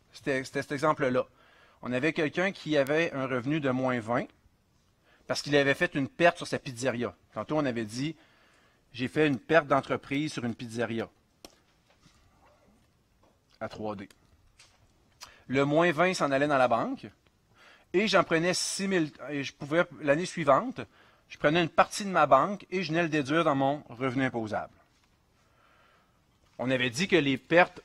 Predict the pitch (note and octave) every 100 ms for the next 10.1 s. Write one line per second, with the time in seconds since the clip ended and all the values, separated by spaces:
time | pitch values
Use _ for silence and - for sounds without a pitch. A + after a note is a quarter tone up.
0 | - E3 F3 F#3 - D3 C#3+ - - A#2
1 | D#3+ D#3 C3 C3 B2+ A2+ D#3 E3 C#3 C#3+
2 | C#3+ - C#3 D3+ D#3+ - C3 B2+ A2 G#2+
3 | _ _ _ - _ _ - B2 A#2+ C#3+
4 | E3 - D3+ - C#3 B2 A#2+ G#2 F#2+ -
5 | _ _ B2+ C3 C3 E3 D3+ C#3 C3+ G3+
6 | E3 D3+ E3 - D3 C#3 C3 - A2+ -
7 | _ _ _ _ _ - - - - -
8 | - D#3+ E3 A3 G#3+ D#4 B3 F#3+ D4+ -
9 | C4+ A3 D3+ C4 E4 - A#2+ D3 A#3+ -